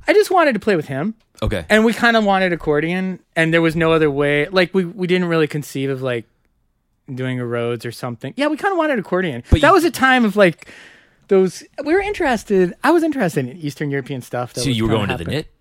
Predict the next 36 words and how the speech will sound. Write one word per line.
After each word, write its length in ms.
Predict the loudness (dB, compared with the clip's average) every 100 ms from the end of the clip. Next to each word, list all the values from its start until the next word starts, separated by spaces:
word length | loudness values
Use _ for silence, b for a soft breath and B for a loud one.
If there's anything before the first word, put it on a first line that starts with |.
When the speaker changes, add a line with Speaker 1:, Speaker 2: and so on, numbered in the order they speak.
| b b b b 2
Speaker 1:
Yeah, 280 | 2 2 -6 -14
definitely. 460 | -4 -4 -2 -4 -2
Speaker 2:
On 80 | 0
Houston? 280 | -2 -6 -14 -20 _ _
Speaker 1:
On 140 | -6 -4
Houston, 640 | -4 -6 -6 -4 -4 -4
Speaker 2:
Yeah. 120 | -4 0
Speaker 1:
and 100 | 2
then 240 | 0 0
later, 560 | -4 -4 -2 -4 -6 -10 b b b b b
in 80 | 0
the, 180 | 0 -2
yeah, 300 | -2 0 2
in 80 | 0
the 80 | -2
ear-, 220 | 0 -2
when 160 | -2 -4
I 20 |
first 220 | -2 -6
moved 160 | -6 -6
here, 100 | -6
in 80 | -6
the, 60 |
Speaker 2:
It 180 | -10 -18
was 80 | -6
Speaker 1:
yeah, 100 | -2
and 80 | 0
Speaker 2:
on 60 | 0
Speaker 1:
I 80 |
would 80 | 0
Speaker 2:
Houston 220 | 0 2 2
Speaker 1:
see 60 |
Speaker 2:
Holmberry. 340 | 4 2 0 -2
Speaker 1:
Zorn 340 | 0 2 2
and, 100 | 0
like, 460 | -2 -4 -6 -14